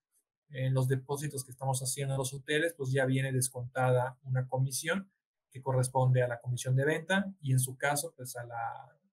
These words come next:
a la pasarela de pago, ¿no? Entonces, el monto que está de, que le están llegando las cuentas a los hoteles, pues viene ya descontada esas comisiones.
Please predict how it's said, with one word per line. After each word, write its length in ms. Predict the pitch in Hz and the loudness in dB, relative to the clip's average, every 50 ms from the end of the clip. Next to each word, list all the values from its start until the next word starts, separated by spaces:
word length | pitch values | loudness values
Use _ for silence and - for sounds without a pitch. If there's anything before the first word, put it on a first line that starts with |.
| _ _ | _ _
a 60 | - 131 | -6 -4
la 80 | 123 | 0
pasarela 400 | 123 123 123 127 127 127 127 127 | 0 0 0 2 2 4 4 6
de 140 | 127 123 123 | 4 4 2
pago, 340 | - - - - - _ _ | -2 -8 -12 -12 -12 _ _
¿no? 100 | - - _ _ _ _ _ _ _ _ _ _ | -20 -20 _ _ _ _ _ _ _ _ _ _
Entonces, 560 | _ 135 135 127 139 139 127 - - - - | _ -2 -2 0 2 2 2 2 2 0 -2
el 380 | - 143 131 131 131 131 131 131 | -6 -6 -2 0 2 2 4 4
monto 340 | 131 139 143 143 147 147 - | 2 2 0 0 -2 -4 -4
que 80 | 135 | -4
está 420 | 127 - - 139 139 139 131 131 - _ - - _ _ _ _ | -6 -2 0 2 2 2 0 -4 -10 _ -20 -20 _ _ _ _
de, 220 | 147 131 127 - - _ _ - | -6 -6 -6 -6 -8 _ _ -6
que 100 | 139 127 | -2 2
le 100 | 131 127 | 2 2
están 200 | 127 135 135 135 | 2 2 0 2
llegando 300 | 139 135 135 135 135 131 | 2 2 2 2 4 4
las 180 | 127 123 - | 2 2 2
cuentas 340 | - - 143 139 135 139 135 | 0 0 0 0 2 2 2
a 40 | 131 | 2
los 120 | 127 131 | 2 2
hoteles, 340 | 127 127 - 139 135 143 143 | 0 -2 -2 -2 -4 -4 -4
pues 200 | - 127 123 127 | -6 -8 -6 -2
viene 440 | 127 131 131 131 131 131 127 127 131 135 127 | 0 2 4 4 4 4 4 2 0 -2 -2
ya 280 | 127 127 127 123 123 123 | 0 2 2 2 0 -2
descontada 460 | 127 - - - 127 127 131 135 135 | -6 -6 -6 -6 -6 -4 -4 -4 -4
esas 160 | 147 - - | -4 -8 -8
comisiones. 760 | - 156 151 151 - - 165 165 170 180 190 190 - - | -4 -4 -2 -2 -2 0 0 0 0 0 0 0 -2 -2